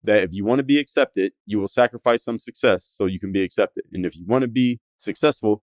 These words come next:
you gotta sacrifice some acceptance. This is the way that the game is. This is the game that you're in. I didn't make up the game. I'm just telling you what the rules are and giving you your options for how you can play it. All that said, two things for you to do. Number one, text me so you get my daily motivation every day straight to your phone. My number's three oh five, three eight four, six eight nine four.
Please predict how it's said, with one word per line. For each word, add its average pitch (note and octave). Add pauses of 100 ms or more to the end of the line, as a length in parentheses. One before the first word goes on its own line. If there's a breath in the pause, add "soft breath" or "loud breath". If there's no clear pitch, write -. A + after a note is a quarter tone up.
(160)
you A2+
gotta A2
sacrifice A2+
some G#2 (100)
acceptance. - (200)
This A2
is A2+
the A2+
way A#2+
that A2+
the G#2
game A2+
is. C3+
This A2+
is F2
the F#2+
game A#2
that A2
you're G#2
in. C3
I G#2+
didn't F#2+
make A#2
up B2
the A2+
game. C3 (200)
I'm G2+
just G#2
telling A#2
you A2
what A2
the G2+
rules A2
are G2
and F#2
giving A#2+
you A#2
your A2
options G#2
for F#2
how F#2
you F2+
can F2
play E2
it. - (400)
All A#2+
that A#2+
said, G#2+
two B2
things A#2
for -
you A2
to G2+
do. G#2
Number G#2+
one, A2
text -
me F#2
so -
you F2+
get A2
my G#2
daily G#2+
motivation G#2+
every G#2
day G#2
straight G#2
to -
your G2
phone. A2
My F#2
number's G2
three G2+
oh F2+
five, G#2+
three G2
eight F#2+
four, G2+
six -
eight F#2
nine F2
four. G#2+